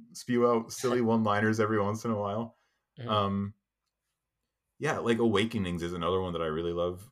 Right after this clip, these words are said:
Speaker 1: of
Speaker 2: I need to
Speaker 1: De
Speaker 2: see it.
Speaker 1: Niro. That one's a good one. It's really good. And it's, he plays, um, I don't, I don't know what the term is, but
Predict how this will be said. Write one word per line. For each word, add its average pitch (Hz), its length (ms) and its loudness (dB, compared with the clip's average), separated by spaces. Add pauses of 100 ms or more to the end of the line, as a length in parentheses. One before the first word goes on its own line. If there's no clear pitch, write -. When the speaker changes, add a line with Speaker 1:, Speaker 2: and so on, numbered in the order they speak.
Speaker 1:
of 82 420 -4 (540)
Speaker 2:
I - 160 -12
need 101 160 -8
to 98 100 -8
Speaker 1:
De 92 80 -4
Speaker 2:
see 82 120 -2
it. 80 120 -2
Speaker 1:
Niro. 98 160 -8 (800)
That 117 140 -2
one's 127 160 0
a 98 40 -2
good 90 200 -2
one. 76 260 -6 (160)
It's 82 120 -14
really 87 280 -4
good. 78 340 -4 (260)
And 92 120 -2
it's, 80 300 -6 (400)
he 107 320 -2 (380)
plays, 92 400 -2 (460)
um, 78 580 -6 (1800)
I 104 80 -12
don't, - 140 -12
I 95 60 -12
don't 90 140 -6
know 78 80 -4
what 76 140 -6
the 73 80 -20
term 76 300 -12
is, 71 200 -12
but - 160 -16